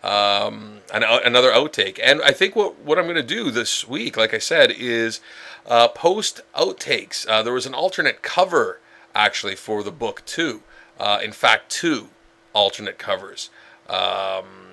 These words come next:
there was an alternate cover that I finished, uh, in its entirety with an alternate logo. Uh, and there was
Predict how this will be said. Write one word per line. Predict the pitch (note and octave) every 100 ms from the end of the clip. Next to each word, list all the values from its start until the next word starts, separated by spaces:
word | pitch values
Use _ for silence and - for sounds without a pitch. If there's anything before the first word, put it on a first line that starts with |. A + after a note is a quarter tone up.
| F#2+
there | -
was | A2+ A2
an | B2
alternate | C#3+ D3+ C#3+ -
cover | C#3 C#3 C3+ B2
that | A#2+ A2+
I | A2 G#2+
finished, | - - D#3+ A3+ - - - _ _ _ _ _ -
uh, | G#2 G#2 G2+ G2+ G#2+ G#2+ G#2+ G#2+ G#2 G#2+ G#2+
in | G#2+
its | B2 -
entirety | A#2 - A2 A2 C#3+ G#3 - _ _ _ _ _ _ _ _ _ _ _ _ - _
with | D3 D3 -
an | B2+
alternate | C3 C3+ B2+ G#2
logo. | A2 G#2+ C3+ F3 A#3+ C#4 _ _ - _ -
Uh, | G2+ G2+ G2+ G2+ G2+ G2+ G2+ G#2 -
and | A#2 A#2 A#2+ A#2 A2
there | A#2+ A#2+
was | A#2+ A#2 A#2 A#2 A2+